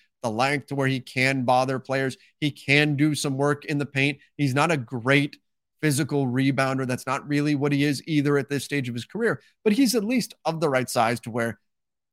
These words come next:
he's, he's not just gonna get shot over, right?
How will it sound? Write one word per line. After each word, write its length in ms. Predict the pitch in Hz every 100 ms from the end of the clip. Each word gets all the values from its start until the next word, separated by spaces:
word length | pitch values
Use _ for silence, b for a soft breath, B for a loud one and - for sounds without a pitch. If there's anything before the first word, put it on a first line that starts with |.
| _ -
he's, 180 | 156 131 143 156
he's 200 | 156 151
not 220 | 160 156
just 160 | -
gonna 120 | 139 123
get 140 | 104
shot 240 | - 110 95
over, 280 | 90 - _ _ _
right? 200 | 139 156